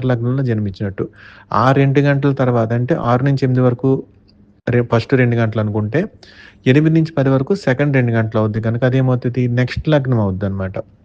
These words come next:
అంటే మకరం నుంచి కుంభం అవుతది. ఈ విధంగా ప్రతి రెండు గంటలకి ఒక్కొక్క లగ్నం మారుతది.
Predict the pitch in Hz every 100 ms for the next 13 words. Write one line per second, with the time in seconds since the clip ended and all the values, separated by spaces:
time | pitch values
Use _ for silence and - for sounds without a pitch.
0 | _ _ 123 156 143 123 143 147 139 139
1 | 196 147 135 131 110 101 101 - - -
2 | _ 135 147 151 190 - 123 117 - 160
3 | 165 - - _ _ _ _ - 123 135
4 | 147 147 143 143 156 220 - - _ _
5 | _ _ _ _ _ _ _ - - -
6 | _ - - - - 107 143 151 - 135
7 | 127 147 123 107 95 95